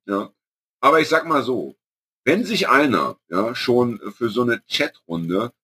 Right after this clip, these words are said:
den Kampfnamen Haginator verpasst, ne, dann kann er nur scheitern. Ne? Und dann scheitert er natürlich an seiner, an seiner Aushilfstechnik, ja, die er sich irgendwo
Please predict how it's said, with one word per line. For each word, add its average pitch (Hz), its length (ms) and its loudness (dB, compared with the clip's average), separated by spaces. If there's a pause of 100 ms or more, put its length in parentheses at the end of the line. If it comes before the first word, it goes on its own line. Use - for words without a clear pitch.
(120)
den 104 160 -6
Kampfnamen 135 760 -2
Haginator 127 880 2
verpasst, - 520 -12 (260)
ne, 117 220 -2 (580)
dann 123 300 -2 (140)
kann 139 180 2
er 123 80 4
nur 95 160 -2
scheitern. - 380 -6 (340)
Ne? 117 240 -2
Und 101 160 -10
dann 110 100 0
scheitert 127 380 0
er 123 80 0
natürlich 113 420 0
an 104 120 -2
seiner, 113 380 0
an 104 140 -6
seiner 101 400 0
Aushilfstechnik, 123 1000 0 (240)
ja, 139 200 4 (320)
die 160 100 0
er 180 120 8
sich 170 140 0
irgendwo 226 600 2